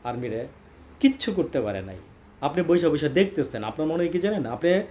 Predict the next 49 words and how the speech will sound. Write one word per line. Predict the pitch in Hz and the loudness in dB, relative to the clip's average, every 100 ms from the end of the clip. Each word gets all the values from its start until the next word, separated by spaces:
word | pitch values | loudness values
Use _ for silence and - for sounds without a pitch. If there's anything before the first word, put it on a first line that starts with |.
| - - - | -14 -18 0
বইসা | 165 185 | 4 4
বইসা | 175 160 | 4 2
নাটক | 143 160 208 196 | 2 2 2 2
সিনেমা | 202 170 | 4 4
দেখতেছেন। | 139 139 123 - 123 | 2 0 -4 -6 -2
ওই | |
যে | 131 | 2
এখন | 143 156 | 2 2
পোলাপেন | 147 156 160 170 | 4 4 4 2
মনে | 165 | 0
করেন | 156 156 | 2 2
যে | 147 | 2
ওই | 139 | 0
যে | |
আপনার, | 143 139 139 | 0 0 -2
আহ, | 127 - - - - 120 120 120 120 120 107 104 104 - | -4 -12 -20 -20 -12 -6 -2 0 0 -2 -4 -8 -10 2
এআই | 135 151 151 | 4 6 4
দিয়ে | 143 151 143 | 4 4 4
হাসিনা | 120 131 147 139 131 | 2 -2 0 0 0
আর | 120 113 123 123 | -2 -4 -4 -4
যে | 120 | -6
খালেদা | 120 135 135 135 | -4 -2 0 2
জিয়ার, | 135 135 131 | 2 4 4
আরে | 127 127 | 2 -2
সরি, | 127 113 98 98 - - - 131 | -2 -4 -6 -10 -20 -20 -10 2
মোদির | 147 156 147 | 4 6 4
নিয়ে | 143 | 2
মনে | 139 139 | 0 -2
করেন | 143 135 | -2 0
যে | |
আপনার | 131 135 | -2 -2
ভিডিও | 120 131 151 156 | -4 2 6 6
বানায় | 151 139 | 4 0
না? | 147 196 - _ _ _ - | -4 -8 -18 _ _ _ -6
হ্যাঁ, | 160 | -2
ওইখানে | 135 143 160 | -2 0 0
আপনারও | 135 - 170 | 0 2 4
নিয়ে | 156 147 | 4 2
আসে | 139 131 | 0 -2
মাঝে | 120 107 | -4 -4
মাঝে। | 95 92 90 98 _ _ - | -6 -10 -16 -20 _ _ -6
আপনি | 131 160 | -2 4
রাজার | 147 143 151 | 4 4 2
সিংহাসন | 147 156 147 139 | 0 0 0 0
বইসা | 135 135 | 0 0
মুকুট | 147 143 151 | 0 0 -2
পেরা | 151 131 | 0 0
তামাশা | 139 156 180 147 | 2 2 2 0
দেখতেছেন, | 131 - 107 101 | 0 -4 -8 -10